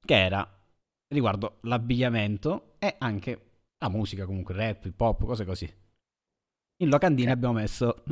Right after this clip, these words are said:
Speaker 1: Carlo Conti. <laughs>
Speaker 2: Oh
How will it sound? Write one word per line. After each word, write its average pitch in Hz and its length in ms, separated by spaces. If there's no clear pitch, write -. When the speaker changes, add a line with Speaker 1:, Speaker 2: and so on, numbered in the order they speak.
Speaker 1:
Carlo 123 300
Conti. 113 400
<laughs> - 100
Speaker 2:
Oh 127 80